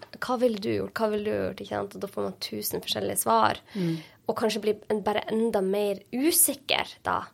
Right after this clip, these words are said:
Speaker 1: Men det du gjør er at du leter etter svarene innenfra.
Speaker 2: Mm.
Speaker 1: Og da kommer jo oftest de rette svarene.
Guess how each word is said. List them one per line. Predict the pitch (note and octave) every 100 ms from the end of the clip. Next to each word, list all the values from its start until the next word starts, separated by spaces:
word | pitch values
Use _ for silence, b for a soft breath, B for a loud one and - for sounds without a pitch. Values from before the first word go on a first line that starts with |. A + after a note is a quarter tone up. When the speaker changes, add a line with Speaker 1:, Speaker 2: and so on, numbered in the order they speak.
| B B B B B
Speaker 1:
Men | - A3
det | A3 G#3
du | G#3
gjør | A#3 C4+ A#3
er | G3+
at | F#3+ -
du | F#3+ G#3 - _ _ _ -
leter | G#3+ G#3+ G#3
etter | F#3+
svarene | - G#3 G3+ G3+ G3+
innenfra. | - A#3 G#3 - - - _
Speaker 2:
Mm. | - D#3 D3 B B _ -
Speaker 1:
Og | G#3+ G#3+ G#3+ - - - _
da | A3 G#3 -
kommer | - G#3+ G3
jo | G3
oftest | - - - E3+ - -
de | - - G#3+
rette | G#3+ - G#3
svarene. | - - - -